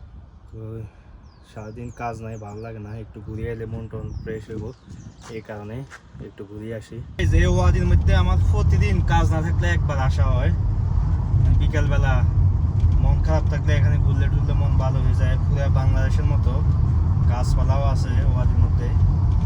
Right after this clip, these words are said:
এখানে থাকার এটাই মজা যে বাংলাদেশের মতো ক্ষেত খামার এগুলা দেখলে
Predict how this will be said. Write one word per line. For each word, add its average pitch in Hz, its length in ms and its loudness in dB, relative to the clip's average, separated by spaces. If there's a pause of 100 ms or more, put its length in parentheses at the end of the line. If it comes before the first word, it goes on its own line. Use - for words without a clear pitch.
(360)
এখানে - 280 0 (600)
থাকার - 360 2 (200)
এটাই 175 300 6
মজা - 240 2 (140)
যে - 120 4 (1000)
বাংলাদেশের - 440 0
মতো 151 140 2 (100)
ক্ষেত - 180 2 (100)
খামার - 300 4 (840)
এগুলা - 280 4 (140)
দেখলে - 220 2